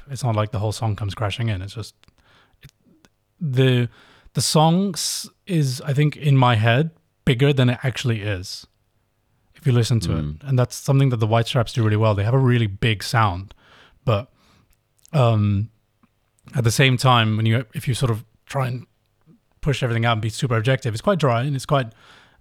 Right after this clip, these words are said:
Speaker 1: and there's nothing too fancy going on with the production. It's not like it sounds big 'cause they've
Speaker 2: Mm.
Speaker 1: layered in loads of reverb. There, there often isn't any.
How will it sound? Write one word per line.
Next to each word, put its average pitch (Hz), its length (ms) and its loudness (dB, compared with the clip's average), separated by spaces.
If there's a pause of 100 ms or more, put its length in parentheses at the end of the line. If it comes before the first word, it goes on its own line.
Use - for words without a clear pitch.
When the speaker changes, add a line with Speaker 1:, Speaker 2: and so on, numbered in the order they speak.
(180)
Speaker 1:
and 131 120 2
there's 123 100 2
nothing 135 560 2 (480)
too 131 120 -4
fancy 127 340 0
going 110 160 2
on 104 120 2
with 104 100 -2
the 101 60 -8
production. 113 380 -2
It's 98 100 -4
not 123 160 0
like 117 220 -2
it 110 60 -8
sounds 113 260 0
big 110 220 0
'cause 110 160 -8
they've 107 100 2
Speaker 2:
Mm. 76 260 0 (160)
Speaker 1:
layered 117 280 4
in 107 160 4
loads 107 200 2
of 104 120 0
reverb. 104 380 0
There, 110 160 -2 (100)
there 123 120 -2
often 110 220 0
isn't 107 180 2
any. 98 260 -4